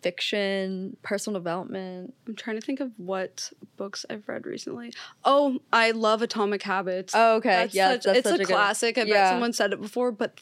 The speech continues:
Speaker 2: that book really, like, not only does it motivate you to build better habits,
Speaker 1: Mm-hmm.
Speaker 2: but I feel like you end up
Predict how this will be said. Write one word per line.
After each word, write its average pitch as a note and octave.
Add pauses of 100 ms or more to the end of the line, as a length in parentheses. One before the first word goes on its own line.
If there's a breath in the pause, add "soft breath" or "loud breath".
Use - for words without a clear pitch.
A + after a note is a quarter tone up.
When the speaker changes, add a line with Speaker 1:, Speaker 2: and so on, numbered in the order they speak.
(140)
Speaker 2:
that G#3
book G#4+
really, G#3
like, F#3+ (400 loud breath)
not B3+
only D#4+
does D#4+
it C4
motivate G#3
you C#4 (300 loud breath)
to D#4
build C#4
better C#4+
habits, C#4+
Speaker 1:
Mm-hmm. - (100)
Speaker 2:
but A#3+ (220)
I A#3+
feel F#4
like E4+
you B3
end A3
up G3